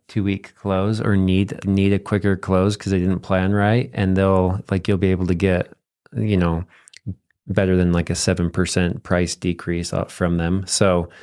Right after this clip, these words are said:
finding those sweet deals that are out there and just, uh, hitting the pavement looking for deals, there's some, some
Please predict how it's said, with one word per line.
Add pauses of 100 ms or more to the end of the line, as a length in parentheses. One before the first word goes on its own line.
(400)
finding
those
sweet
deals
that
are
out
there
and
just,
uh, (320)
hitting
the
pavement
looking
for
deals,
there's
some, (120)
some